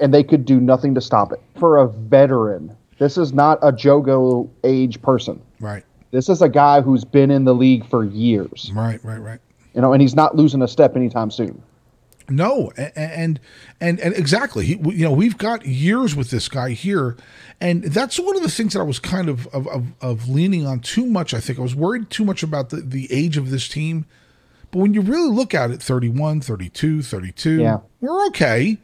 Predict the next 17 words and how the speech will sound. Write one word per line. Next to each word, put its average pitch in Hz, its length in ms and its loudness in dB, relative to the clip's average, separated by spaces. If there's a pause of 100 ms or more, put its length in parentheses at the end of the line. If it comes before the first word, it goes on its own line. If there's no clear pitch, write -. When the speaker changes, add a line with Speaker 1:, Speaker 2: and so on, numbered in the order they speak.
(100)
Speaker 2:
you 165 120 2
know? 233 360 -2
Speaker 1:
And 151 100 0
not 180 160 2
just 180 160 -4
that, 160 280 6
this 165 200 2
might 143 340 2
be 131 280 0
the 117 120 -2
deepest 131 560 -2
team 104 400 -4 (140)
in 117 180 0
Speaker 2:
Oh. 120 60 6
Speaker 1:
Louisville 113 180 4
City 104 280 0
history. 113 480 0